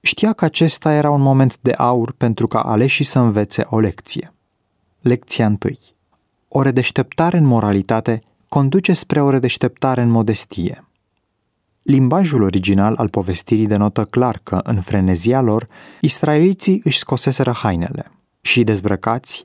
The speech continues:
ei au devenit de necontrolat, pentru că modestia este un zid protector în privința sexualității. Deci,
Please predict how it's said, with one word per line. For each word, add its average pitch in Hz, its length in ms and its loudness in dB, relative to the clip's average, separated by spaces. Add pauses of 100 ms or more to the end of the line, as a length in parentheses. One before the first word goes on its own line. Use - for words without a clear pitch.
ei 156 220 2
au 202 100 2
devenit 135 500 0
de - 100 0
necontrolat, 107 840 -2 (160)
pentru 135 300 0
că 135 120 -2
modestia 131 520 0
este 165 260 0
un 143 140 4
zid 131 220 2
protector 120 540 -2
în 117 120 2
privința 104 440 0
sexualității. 107 880 -4 (840)
Deci, - 600 -4